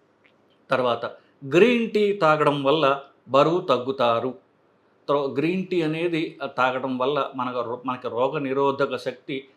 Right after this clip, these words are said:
మనకి పెరుగుతుంది. ఇది ఒక అపనమ్మకం. ఇది ఎక్స్‌ప్లెయిన్ చేసుకుంటూ పోను, మన, మీకు నేను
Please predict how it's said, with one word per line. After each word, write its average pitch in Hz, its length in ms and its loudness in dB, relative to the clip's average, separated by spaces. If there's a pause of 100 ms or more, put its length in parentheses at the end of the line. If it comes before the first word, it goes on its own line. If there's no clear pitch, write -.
(160)
మనకి - 180 -6
పెరుగుతుంది. 127 760 -4 (260)
ఇది 131 160 -6
ఒక 131 240 -6
అపనమ్మకం. 110 640 -8 (360)
ఇది 170 240 -4
ఎక్స్‌ప్లెయిన్ 196 540 -2
చేసుకుంటూ 175 360 -4
పోను, 151 400 -4
మన, 143 140 -8 (240)
మీకు 143 320 -8
నేను 123 280 -6